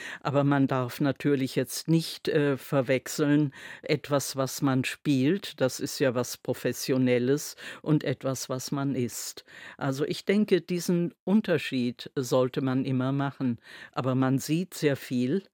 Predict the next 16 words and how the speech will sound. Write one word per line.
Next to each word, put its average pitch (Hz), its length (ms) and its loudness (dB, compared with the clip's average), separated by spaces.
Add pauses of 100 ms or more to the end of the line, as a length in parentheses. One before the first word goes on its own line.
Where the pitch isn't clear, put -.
(340)
aber 135 380 0 (120)
es - 160 -6
ist - 480 -6 (220)
ein 170 240 0
Spiel. 135 580 0 (600)
Aber 139 640 0 (360)
in 180 180 2
das 165 220 0
Spiel 143 580 0 (120)
kommt 151 380 0
natürlich 165 600 -2
auch 123 220 -2
eine 143 320 0
persönliche 127 880 0
Erfahrung 143 540 -4
hinein. 113 520 -4